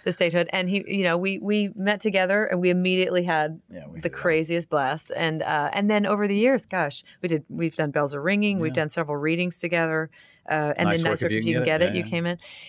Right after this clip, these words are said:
Speaker 1: So we, we've had a, a blast together, and we knew we would. And, um, we've just recently decided we were, we were, we were right. We were right.
Speaker 2: And it's fun, too, with Kelly in general. She, she has such a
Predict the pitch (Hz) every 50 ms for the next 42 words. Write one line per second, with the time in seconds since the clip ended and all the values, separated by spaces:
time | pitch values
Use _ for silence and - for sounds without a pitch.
0 | - - - - 226 202 190 185 180 180 208 226 262 285 277 - - 226 240 262
1 | 240 269 269 247 214 175 151 - _ - - 160 - 170 170 208 208 - - -
2 | 151 143 139 135 135 - - 156 151 147 147 147 - - _ - 202 233 240 254
3 | 277 277 254 220 185 165 160 147 151 165 185 - _ _ _ - - - 156 151
4 | 156 151 151 151 151 147 - - - - 156 151 147 147 143 143 151 - _ _
5 | _ - - 170 170 165 - - _ _ _ _ _ _ _ _ _ _ - 175
6 | - - - 185 170 - 180 170 175 160 165 156 156 - - 165 160 156 143 139
7 | 143 143 139 139 135 - - 151 151 151 139 139 147 143 139 143 139 135 131 131
8 | 127 120 113 - - - 156 156 - - - - - 214 226 220 - - - 220
9 | 190 151 - - 165 147 123 117 110 - - 143 131 113 107 101 98 98 95 90
10 | 92 107 110 107 110 101 95 90 - - - 110 107 101 - - - 120 110 107
11 | 110 104 - - 113 107 - 107 98 95 87